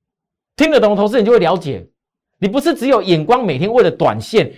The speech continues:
我要赶快去赚什么，我要赶快赚电动车的什么，我要赚元宇宙的什么，我要赚今天什么题材，然后或者是什么，哎，哎，什么东西，你又不要想那些，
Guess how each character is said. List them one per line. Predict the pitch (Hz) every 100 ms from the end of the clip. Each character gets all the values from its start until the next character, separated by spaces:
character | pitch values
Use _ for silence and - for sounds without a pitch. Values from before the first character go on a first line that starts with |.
| -
我 | 147
要 |
赶 | 226 127
快 | 160
去 | 185
赚 | 175 226 160
什 | 120
么， | 101
我 | 120
要 | 185
赶 | 147
快 | 147
赚 | 170 208
电 | 202
动 | 196 180
车 | 180
的 | 151
什 | 123
么， | 120 123
我 | 147
要 |
赚 | 180 196
元 | 151 196
宇 |
宙 | 143 202
的 | 151
什 | 110
么， | 117 117 185 139
我 |
要 | 156
赚 | 233 202
今 | 196
天 | 208
什 | 202 135
么 | 127 127 - -
题 | - 208
材， | 160 127 131 - -
然 | 160
后 | 214
或 |
者 | 170
是 | 208
什 | 156
么， | 127 127 127 -
哎， | 143 131 -
哎， | 143 131
什 | -
么 | 151
东 | 160 190
西， | 175
你 | 190 196 208
又 | 285
不 | 294
要 | 285 -
想 | - 139
那 | 190
些， | - 165 -